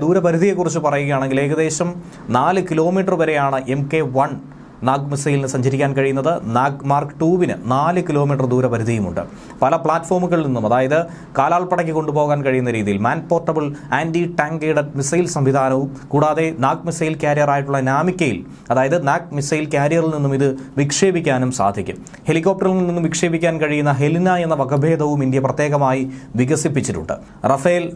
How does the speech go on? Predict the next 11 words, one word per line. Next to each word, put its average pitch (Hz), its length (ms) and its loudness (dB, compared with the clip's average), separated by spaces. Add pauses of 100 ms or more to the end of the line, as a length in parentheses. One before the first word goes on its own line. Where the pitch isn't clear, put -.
(120)
ജാഗ്വാർ, 170 480 4
അതുപോലെ 165 300 2
തന്നെ 165 200 0
സുഖോയ് 170 360 2
തേർട്ടി 160 320 0
എന്നിങ്ങനെയുള്ള 147 460 0 (180)
പലവിധ 147 340 0 (140)
യുദ്ധവിമാനങ്ങളും 135 760 0
ഇതിന് 123 180 0 (140)
കരുത്തു 127 360 0
പകരാനായി 120 480 0